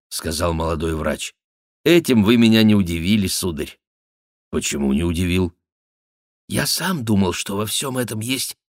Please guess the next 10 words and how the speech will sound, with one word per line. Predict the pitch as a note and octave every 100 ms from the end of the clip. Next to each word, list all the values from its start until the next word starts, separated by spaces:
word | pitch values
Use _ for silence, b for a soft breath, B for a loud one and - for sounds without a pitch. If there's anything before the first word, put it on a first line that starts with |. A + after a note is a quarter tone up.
| _
какая-то | A#2 A2 C#3 B2 C3
тайна. | B2 D#3+ C3 D#2+ C2+ - _ _ _ _ _ _ _ _ _ _ -
«Да, | C2 D2 D#2
любезный, | D#2+ C2+ C2+ C2+ - - - _ _ _ _
и | - -
эту | - F#2+ - -
тайну | _ A#2+ A#2+ C#2 - _ _ _ _
я | C2+ C2+
хочу | - - - D#2
прояснить. | C#2+ D2+ D2+ - - C2 -